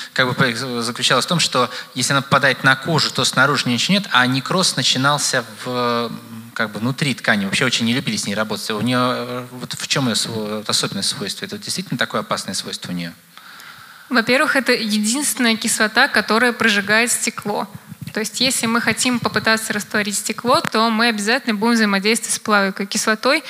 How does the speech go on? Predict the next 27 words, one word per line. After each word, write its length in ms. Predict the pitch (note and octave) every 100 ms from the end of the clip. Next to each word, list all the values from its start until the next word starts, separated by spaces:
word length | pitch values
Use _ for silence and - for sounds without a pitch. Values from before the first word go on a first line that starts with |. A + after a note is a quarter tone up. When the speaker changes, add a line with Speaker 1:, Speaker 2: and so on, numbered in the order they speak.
| - -
Speaker 2:
Это 220 | B3 A#3+
единственная 560 | A#3 G#3+ C#4 D#4 C4 A#3+
кислота, 420 | - - G#3 B3+
которую 360 | C4 G#3+ G#3+ G#3+
нельзя 320 | G#3 G3+ A#3
хранить 380 | A#3 A3 A#3+ A3+
в 40 |
стеклянной 480 | - A#3 G#3+ G#3 G3
бутылке. 500 | F#3+ - D4+ - A#3
Её 280 | G#3+ G#3+ C4
хранят 420 | - G#3+ A#3+ B3
исключительно 580 | - A3 - B3 A#3+ A3+
в 40 |
пластмассовой 680 | - G#3 - A3+ A#3 - A#3+
таре. 380 | - G3+ - - - - - - -
И 400 | - A#3+ B3 A#3+ -
да, 380 | G#3+ A3+ C#4 D4+
она 280 | A#3 A#3 A#3+ -
очень 420 | A#3+ A#3 - A#3
реакционно 540 | G#3 G3+ - G#3+ G3+ G3
способная 720 | - - - G#3 A#3+ C4+ D4+ - - - - -
и 420 | - A#3+ C4+ C#4 B3+
может 460 | A3 G#3+ A#3+ B3+
вызывать 400 | A3 G#3 A3+ A#3
массу 360 | G#3+ A3 A3+ A3+
неприятных 720 | G#3+ G#3 G#3 A3+ A3+ A3+ A3 -
эффектов. 720 | A#3 - - G3+ - - -